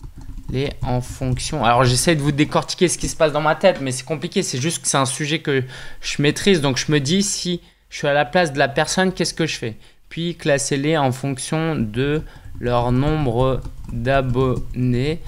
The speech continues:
dans un tableur Excel. Ok. Ouais, je vais pas rentrer, euh, dans le détail, mais l'idée c'est d'être dans l'action, d'écrire et de surtout pas s'arrêter.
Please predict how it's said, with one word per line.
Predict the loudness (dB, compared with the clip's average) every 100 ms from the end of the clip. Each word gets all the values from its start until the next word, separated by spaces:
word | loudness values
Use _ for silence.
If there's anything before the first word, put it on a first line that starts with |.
| -14 -8
dans | -2 -2 -2 -2 -2 0
un | 0 0 -2 -8 -4
tableur | 0 2 2 2 2
Excel. | 0 -4 -10 -14 -20 -20 -20 -20 -18
Ok. | -16 -14 -14 -16 -20 -16 -10 -8 0
Ouais, | 0 2
je | 0 0
vais |
pas | 4 6
rentrer, | 6 4 0 0 2 4 4
euh, | 2
dans | 2 0
le | 0
détail, | -2 0 2
mais | 2 2 0
l'idée | -2 0 4 4
c'est | 4
d'être | 2 2
dans | 4 4
l'action, | 2 0 -4
d'écrire | -4 0 -2 -2 -8 -10 -12 -20 _ _ _ -14
et | -12
de |
surtout | -6 -4 -2
pas | 0 0
s'arrêter. | 2 0 -2 -6 -12